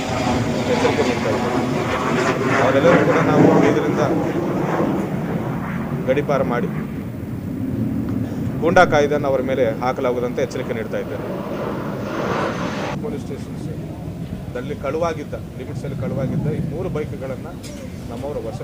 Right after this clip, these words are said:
ಪಡೆದಿದ್ದಾರೆ. ಅದಲ್ಲದೆ ಹತ್ತು ಬೈಕ್ಸ್, mostly ಕಲಬುರಗಿ ಜಿಲ್ಲೆಗೆ ಸೇರಿದ್ದ ಸುಳೆಪೇಟದಲ್ಲಿ ಎರಡು ಬೈಕ್ಸು, ನರೋಣಾದಲ್ಲಿ ಒಂದು ಬೈಕ್,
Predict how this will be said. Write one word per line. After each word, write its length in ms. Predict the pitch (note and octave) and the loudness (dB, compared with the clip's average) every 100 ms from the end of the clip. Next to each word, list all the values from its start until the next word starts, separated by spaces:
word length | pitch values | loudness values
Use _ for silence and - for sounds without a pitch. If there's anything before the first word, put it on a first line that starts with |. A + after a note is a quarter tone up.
| G#2+ | -8
ಪಡೆದಿದ್ದಾರೆ. 440 | - - - - - - - - - - - - - - - - - - | -8 -8 -8 -8 -8 -10 -10 -12 -12 -12 -14 -14 -14 -14 -14 -14 -14 -10
ಅದಲ್ಲದೆ 400 | A#2 D#3 E3+ G#3 - - - - - - - - - - G#3 - - G3+ - - | -4 -2 -2 -4 -8 -12 -12 -14 -14 -14 -14 -12 -12 -10 -10 -10 -10 -10 -10 -8
ಹತ್ತು 220 | D3 F3 | -6 -4
ಬೈಕ್ಸ್, 320 | D3+ D3+ - - - - - - - - | -4 -4 -6 -8 -8 -8 -8 -8 -8 -4
mostly 360 | D#3+ - E3 - | -4 -4 -6 -4
ಕಲಬುರಗಿ 420 | D3+ E3 F#3+ F#3+ | -4 -2 -4 -4
ಜಿಲ್ಲೆಗೆ 320 | D#3 D#3 D3+ | -4 -2 -4
ಸೇರಿದ್ದ 340 | C#3 C#3+ C3+ D3+ F3+ - - - - - - - - - - - - - | -4 -6 -6 -8 -8 -10 -12 -14 -12 -12 -12 -12 -12 -14 -14 -16 -14 -6
ಸುಳೆಪೇಟದಲ್ಲಿ 800 | D3+ F3 E3+ F3 E3 D#3+ D#3+ D#3+ F3 - - - - C3 | 2 2 2 -2 -4 -6 -6 -8 -14 -18 -18 -18 -12 -4
ಎರಡು 200 | D3 D3 | -2 0
ಬೈಕ್ಸು, 680 | C3+ B2 - - - G2+ B2 | 0 -2 -8 -16 -16 -10 -2
ನರೋಣಾದಲ್ಲಿ 500 | C#3+ E3+ E3 D#3 D#3 | 0 0 -2 -2 -4
ಒಂದು 240 | G#2 - | -6 -4
ಬೈಕ್, 200 | B2+ | -4